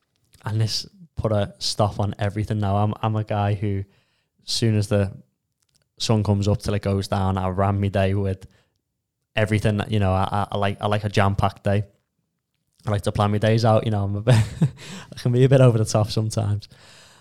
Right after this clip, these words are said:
And I feel like the Father just hit me with <laughs> this in my groin, and it was horrific. I couldn't train, I couldn't, um, play my guitar, I couldn't even play, um,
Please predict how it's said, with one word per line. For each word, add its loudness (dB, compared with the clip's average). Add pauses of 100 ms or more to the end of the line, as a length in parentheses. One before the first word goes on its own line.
(160)
And 0 (560)
I -6
feel 0
like 0 (260)
the -10
Father 2
just -8 (160)
hit -6
me 6
with 2
<laughs> 6
this 4
in 2
my 2
groin, 4 (100)
and -2 (320)
it 2
was 0
horrific. 2
I -12
couldn't -4 (180)
train, 4 (280)
I -14
couldn't, -2 (360)
um, -6
play 0
my 0
guitar, 2 (300)
I -18
couldn't 0
even 0 (200)
play, -2 (560)
um, -6